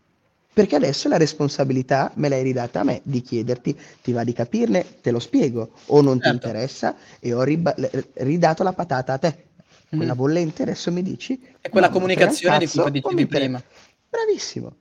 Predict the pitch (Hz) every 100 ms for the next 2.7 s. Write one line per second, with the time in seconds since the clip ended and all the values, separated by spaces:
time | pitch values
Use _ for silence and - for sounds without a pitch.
0 | _ _ - 139 151 156 - 269 208 254
1 | - 123 - 127 135 _ _ _ _ 143
2 | 143 151 143 139 135 139 139